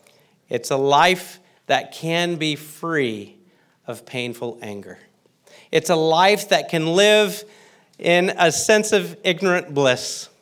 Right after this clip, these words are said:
A life that no matter what someone does to you, you don't have to carry that baggage. That's why Jesus says, "Take my yoke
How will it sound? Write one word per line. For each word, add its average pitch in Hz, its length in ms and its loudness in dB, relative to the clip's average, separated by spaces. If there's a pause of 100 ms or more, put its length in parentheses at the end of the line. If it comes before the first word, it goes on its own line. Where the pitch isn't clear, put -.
(760)
A 160 120 0
life 190 400 4
that 170 160 2
no 175 100 2
matter 190 340 4
what 220 280 2
someone 220 400 0
does 190 400 2
to 190 80 -6
you, 185 140 -2
you 190 340 -4
don't 214 280 2
have 180 360 0
to 180 100 -2
carry 165 380 -2
that 156 240 -2
baggage. 156 340 0
That's 147 220 -4
why 156 100 2
Jesus 170 520 -4
says, 175 340 2
"Take 170 260 -4
my 196 200 2
yoke 180 380 0